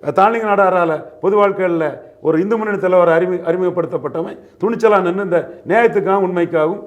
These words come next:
நான் சாராத இந்த ஜாதிகளுக்காக போராடிட்டு இருக்கேன். இதுதான் எடப்பாடிக்கு சு-, சும்மா, அஹ், அஹ், இது எடப்பாடியில ஜெயிக்கிறதுக்காக பண்ணாரு. அது இன்னைக்கு வந்து அவருக்கு பெரிய பின்னடைவு கொடுத்திருக்கு.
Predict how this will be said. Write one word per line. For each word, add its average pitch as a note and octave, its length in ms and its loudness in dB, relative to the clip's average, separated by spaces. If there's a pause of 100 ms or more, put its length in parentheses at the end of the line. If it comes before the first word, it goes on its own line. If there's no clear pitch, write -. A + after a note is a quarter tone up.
(180)
நான் F3+ 180 0
சாராத G#3+ 440 4
இந்த F3 160 -2
ஜாதிகளுக்காக D#3+ 760 -2 (240)
போராடிட்டு F3 400 2
இருக்கேன். G3+ 280 -6 (200)
இதுதான் F#3+ 380 2
எடப்பாடிக்கு F#3 560 -2 (380)
சு-, - 160 -10
சும்மா, F#3+ 480 0 (240)
அஹ், D3+ 260 2 (100)
அஹ், D3+ 240 0
இது D#3 180 0 (440)
எடப்பாடியில F#3 540 0
ஜெயிக்கிறதுக்காக F#3+ 720 2
பண்ணாரு. D#3 440 -2 (240)
அது F#3+ 220 0
இன்னைக்கு F#3+ 300 -2
வந்து E3+ 240 0
அவருக்கு D3 720 -4
பெரிய G3 220 4
பின்னடைவு F3 440 0
கொடுத்திருக்கு. D3 440 -6